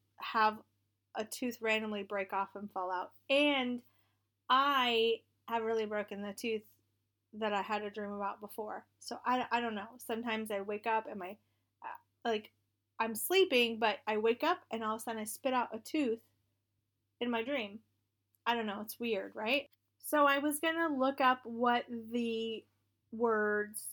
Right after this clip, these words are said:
dream interpretation actually means. Dream interpretation is a process of assigning meanings to dreams. Although associated with some forms of psychotherapy,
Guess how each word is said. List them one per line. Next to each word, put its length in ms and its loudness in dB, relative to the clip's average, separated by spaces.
dream 340 0
interpretation 580 -6
actually 300 -10
means. 480 -12
Dream 240 2
interpretation 640 0
is 180 -2
a 40 -4
process 500 2
of 140 -8
assigning 560 0
meanings 460 0
to 140 -8
dreams. 520 -6
Although 440 6
associated 1040 0
with 240 -2
some 260 4
forms 320 0
of 80 -4
psychotherapy, 960 -2